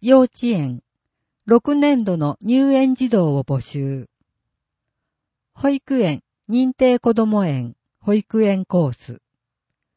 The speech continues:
入園基準。保護者が次の一から五のいずれかの理由で家庭で保育できない状況であること。一、仕事。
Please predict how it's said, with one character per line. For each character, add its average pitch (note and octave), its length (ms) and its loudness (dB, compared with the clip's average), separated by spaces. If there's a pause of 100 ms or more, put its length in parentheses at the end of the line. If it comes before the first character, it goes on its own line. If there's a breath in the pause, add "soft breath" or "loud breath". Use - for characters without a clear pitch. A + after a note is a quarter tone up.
(460)
入 C#4 300 4
園 B3+ 240 0
基 A#3 180 -2
準。 B2+ 340 -8 (720)
保 B3 140 2
護 D4+ 140 4
者 G#3+ 180 -2
が D3 180 -2 (120)
次 A#3 280 -4
の F#3 240 -2 (100)
一 A3+ 240 -6
か B3 160 0
ら F3+ 140 0
五 F3 180 2
の D3 280 -2
い F#3+ 100 -2
ず A3+ 140 0
れ C#4 100 2
か B3+ 140 -2
の E3+ 160 0
理 D#3+ 220 -2
由 E3+ 200 -2
で D#3 280 -4 (260)
家 G#3+ 180 0
庭 C#4 180 4
で C4 140 6
保 C4 160 2
育 C4 240 0
で B3+ 160 0
き B3 140 -2
な G#3 120 0
い D#3+ 80 0
状 D#3 220 0
況 D3+ 300 -4
で D#3 140 -8
あ D#3+ 120 -6
る C#3 120 -8
こ C3 140 -12
と。 A#2+ 300 -12 (1000)
一、 A3 440 -6 (340)
仕 - 200 -10
事。 A3 480 0